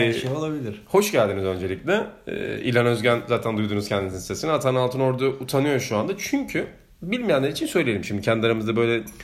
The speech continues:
Speaker 1: şaka yaparken de tabii ki bilmeyenler var burada. Bir önceki podcastimizde, dün yayınlanan podcastimizde Atahan Altınordu şöyle bir cümle kurdu. "Liverpool, Barcelona maçı tehlikeye dahi girerse tur,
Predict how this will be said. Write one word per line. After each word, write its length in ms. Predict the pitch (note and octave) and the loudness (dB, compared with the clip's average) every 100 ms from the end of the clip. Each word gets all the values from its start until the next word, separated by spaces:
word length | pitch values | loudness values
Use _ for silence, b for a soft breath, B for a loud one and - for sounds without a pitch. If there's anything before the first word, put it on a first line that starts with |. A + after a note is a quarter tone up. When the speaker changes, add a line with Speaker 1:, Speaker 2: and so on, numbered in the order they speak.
| B B - | B B -6
Speaker 1:
şaka 300 | - A2 A#2+ | -2 2 2
yaparken 420 | G#2+ A#2 G#2+ A#2 | 2 2 2 0
de 40 | |
tabii 200 | G#2+ A2+ | 0 -2
ki 120 | A2 | -4
bilmeyenler 440 | A2 G#2 G#2 G2 G2 | 0 2 2 2 -2
var 300 | F2 F2 F2 | -2 -4 -4
burada. 440 | G#2+ G#3+ - D3+ | -4 -4 -4 -2
Bir 120 | G3 | 0
önceki 300 | A3 D3 C3 | 2 0 -2
podcastimizde, 920 | - D3+ - - - F#2+ F#2 F#3 G#3 - B2+ | -2 -2 -2 -6 -6 -8 -4 -4 -4 -6 -2
dün 120 | D3+ | 2
yayınlanan 400 | B2 F#2+ F#2 F#2 | 2 0 -2 -4
podcastimizde 640 | G#2 G#2 G2 F#2 C3 E3+ | -4 -4 -4 -6 -4 0
Atahan 220 | F#3 D#3 D3 | 0 2 2
Altınordu 400 | D3 D3 D3 F3+ | 0 0 -4 -4
şöyle 240 | F3 D3+ | -2 -2
bir 60 | B2 | -4
cümle 280 | A#2 G2+ | -4 -4
kurdu. 340 | F2 F2 E2+ - B B B - | -4 -8 -8 -12 B B B 0
"Liverpool, 520 | B2 G3+ F#3+ - D#3 - - - - - | 2 4 2 0 -8 -10 -18 -20 -20 -12
Barcelona 680 | F#2+ A#2 C3 F#3 F3+ F3+ D#3 | 0 2 2 0 0 0 0
maçı 400 | C3+ - G2+ E2+ - | -2 -4 -4 -6 -6
tehlikeye 600 | - A#2 A#2+ B2+ - G3+ | -2 0 0 -2 0 2
dahi 280 | E3 A#2+ G#2+ | 4 2 0
girerse 420 | G#2 F#2+ F2 G#2 | 0 -2 -2 -10
tur, 200 | - G#3 | -4 -4